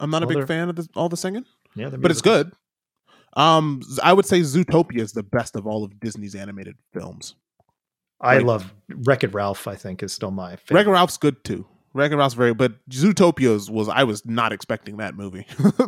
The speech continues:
Speaker 1: Like, what it was, was way cooler than it had any business kind of being. Um,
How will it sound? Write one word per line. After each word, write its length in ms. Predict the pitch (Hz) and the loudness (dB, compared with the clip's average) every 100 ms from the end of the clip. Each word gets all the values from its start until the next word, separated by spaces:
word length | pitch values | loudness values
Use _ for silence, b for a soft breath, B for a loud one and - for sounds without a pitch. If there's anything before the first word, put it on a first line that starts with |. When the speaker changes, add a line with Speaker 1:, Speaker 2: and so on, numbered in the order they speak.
| 185 | 2
Speaker 1:
Like, 140 | 160 | 4
what 180 | 135 160 | 6 6
it 80 | 131 | 8
was, 440 | 135 120 107 - B B B - | 6 6 0 -6 B B B -4
was 140 | 117 | 2
way 180 | 123 147 | 4 4
cooler 380 | - 156 127 123 | 4 4 4 2
than 120 | 117 | 0
it 80 | 110 | 0
had 140 | 117 | 0
any 160 | 113 113 | 0 -2
business 420 | 98 113 107 107 - | 0 -2 -2 -6 -4
kind 200 | 104 101 | -4 -4
of 160 | 95 _ _ | -6 _ _
being. 340 | 104 95 98 _ _ _ _ _ _ - | -6 -6 -12 _ _ _ _ _ _ -4
Um, 580 | 101 98 98 95 92 | -2 0 -2 -6 -12